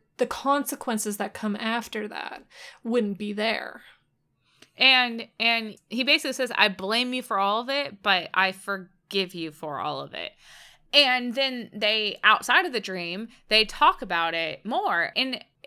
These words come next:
Speaker 2: it was just this great moment of Dean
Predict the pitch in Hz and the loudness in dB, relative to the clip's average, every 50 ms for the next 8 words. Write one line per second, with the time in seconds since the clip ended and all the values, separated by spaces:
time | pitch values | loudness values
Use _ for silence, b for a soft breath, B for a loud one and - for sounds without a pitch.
0 | - - - - 269 311 285 330 320 - - 359 339 - - 330 311 294 - - | -20 -10 -2 -2 -2 0 0 -2 -4 -2 -2 -4 -4 -4 -8 -10 -10 -10 -10 -10
1 | - 208 202 196 190 220 226 262 285 196 - 208 202 202 196 196 202 220 226 247 | -10 -12 -10 -4 0 2 2 2 2 0 -4 -8 -6 -4 -4 -4 -4 -6 -6 -8
2 | 269 277 - _ _ _ _ _ _ _ _ _ _ 214 233 220 214 202 202 190 | -8 -8 -10 _ _ _ _ _ _ _ _ _ _ 6 8 8 6 4 0 -2
3 | 185 - b b b b b b _ 190 196 - 262 277 294 302 302 302 294 285 | -6 -14 b b b b b b _ -14 -8 -6 -4 -2 0 0 -2 -2 -4 -6
4 | 277 277 | -8 -12